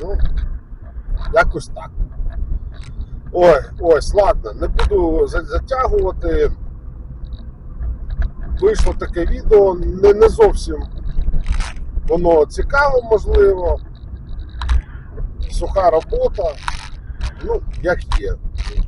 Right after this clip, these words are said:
Не судіть строго.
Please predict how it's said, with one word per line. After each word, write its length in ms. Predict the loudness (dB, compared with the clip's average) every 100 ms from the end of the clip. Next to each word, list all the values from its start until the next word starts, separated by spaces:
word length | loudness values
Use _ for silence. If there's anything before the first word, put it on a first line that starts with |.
| -2 -2 -2 -2 -4 -4 -8 -8 -4 -4 -6 -6 -6 -4 -4 -4 -8 -8 -8 -10 -2 0 0 -2 -6 -10 -6 -6 -4 -2 -2 -2
Не 280 | -4 2 4
судіть 460 | 2 -2 -4 -6 -10
строго. 500 | -8 -6 -4 -4